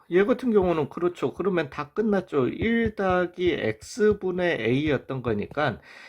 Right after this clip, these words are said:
A분의 X가 필요했던 겁니다. 즉, 원래대로 돌아가려면은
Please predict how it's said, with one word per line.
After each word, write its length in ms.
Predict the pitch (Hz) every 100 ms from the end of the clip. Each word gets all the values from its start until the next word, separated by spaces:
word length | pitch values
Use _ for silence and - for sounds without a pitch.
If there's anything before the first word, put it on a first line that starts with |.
| -
A분의 920 | - 135 247 320 339 240 214 214 208 180
X가 720 | 127 - - 160 143 156 147
필요했던 580 | - 185 165 139 139 120
겁니다. 500 | 110 104 104 131 147
즉, 220 | - 151
원래대로 920 | 110 113 151 190 196 180 151 143 143 139
돌아가려면은 1200 | 127 131 139 131 117 117 113 107 110 120 147